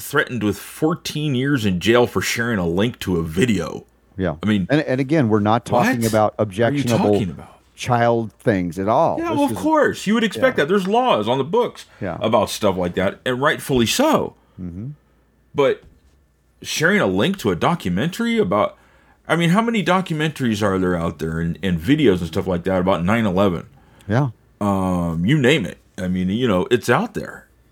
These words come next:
Speaker 1: Uh, and I think we take that kind of freedom for granted.
Speaker 2: Yeah,
Speaker 1: There
Speaker 2: a
Speaker 1: are
Speaker 2: little
Speaker 1: people
Speaker 2: bit.
Speaker 1: that,
Speaker 2: I
Speaker 1: that
Speaker 2: see that.
Speaker 1: literally can go to jail <laughs>
Speaker 2: Mm-hmm.
Speaker 1: for the stuff that we have, the, you know, the, the freedom of speech that we have
Speaker 2: But
Speaker 1: here in this
Speaker 2: Super Don,
Speaker 1: country.
Speaker 2: think about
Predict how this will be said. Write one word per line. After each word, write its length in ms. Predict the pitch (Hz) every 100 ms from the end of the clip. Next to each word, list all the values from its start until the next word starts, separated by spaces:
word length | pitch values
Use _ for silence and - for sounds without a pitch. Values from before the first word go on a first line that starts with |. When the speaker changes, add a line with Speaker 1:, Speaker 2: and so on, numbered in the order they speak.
| -
Speaker 1:
Uh, 560 | 95 92 87 80 76 67 - _ _ _ _ _ _ _ 104
and 140 | 107
I 120 | 117 110
think 180 | 151
we 80 | 135
take 180 | 135 143
that 140 | 147 131
kind 180 | 139 113
of 80 |
freedom 300 | - 135 151
for 100 | 98
granted. 420 | 87 95 208 262 - - - _ _ _ - - _
Speaker 2:
Yeah, 220 | 131 170
Speaker 1:
There 80 | 117
Speaker 2:
a 20 | 131
Speaker 1:
are 40 |
Speaker 2:
little 160 | 147 151
Speaker 1:
people 280 | 165 180 113
Speaker 2:
bit. 40 |
Speaker 1:
that, 180 | 120 113
Speaker 2:
I 20 |
Speaker 1:
that 100 | 127 120
Speaker 2:
see 20 |
that. 60 | 135
Speaker 1:
literally 320 | 190 214 220
can 160 | 180
go 120 | 147 196
to 80 |
jail 600 | 151 107 175 175 57 - _
<laughs> 120 | -
Speaker 2:
Mm-hmm. 460 | 135 - 123 98 101 98
Speaker 1:
for 140 | - 143
the 100 | 131
stuff 360 | - 165 160
that 120 | 127
we 180 | 113 139
have, 180 | 139 131
the, 100 | 117 - 120
you 80 | 117
know, 80 |
the, 180 | 113 107
the 160 | 101 101
freedom 320 | - 151 123
of 100 | 95
speech 440 | - 131 - -
that 100 | -
we 120 | 101 110
have 100 | 123
Speaker 2:
But 80 |
Speaker 1:
here 100 | 104
in 60 | 147
this 100 | 302
Speaker 2:
Super 100 | 262
Don, 100 | 131
Speaker 1:
country. 60 | 104
Speaker 2:
think 160 | 160 185
about 380 | 175 165 135